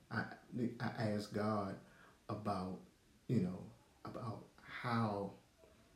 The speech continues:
to do this thing right or how to do this thing the, uh, according to the way that he set it up to do. And, you know, so I wanna say that I, I, I'm, I would like to say that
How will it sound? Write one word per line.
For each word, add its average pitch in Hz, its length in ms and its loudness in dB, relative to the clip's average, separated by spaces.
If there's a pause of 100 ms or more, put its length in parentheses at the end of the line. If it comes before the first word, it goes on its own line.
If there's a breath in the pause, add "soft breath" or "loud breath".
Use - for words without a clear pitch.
(220)
to - 80 -2
do 104 200 4
this 98 260 0
thing 95 280 -2
right 110 320 2 (480 loud breath)
or 92 140 -4
how 113 380 2
to - 120 -2
do 98 260 0
this 101 260 0
thing 95 600 0 (140)
the, 104 80 2
uh, 92 80 2 (140)
according 107 680 4
to 98 320 0
the 92 80 0
way 95 420 0
that 95 300 0 (400 loud breath)
he 110 180 0
set 98 340 2
it 92 140 4
up 117 200 2
to 92 100 -4
do. 80 280 0 (600 loud breath)
And, 92 540 2 (1200)
you 123 100 6
know, 107 160 4
so 101 500 2 (140)
I 113 40 0
wanna 101 340 2
say 107 320 4
that 98 260 2
I, 95 280 -2
I, - 300 -2
I'm, 101 280 2
I 113 80 0
would 104 160 4
like 117 220 8
to 101 60 4
say 98 340 2
that 95 320 0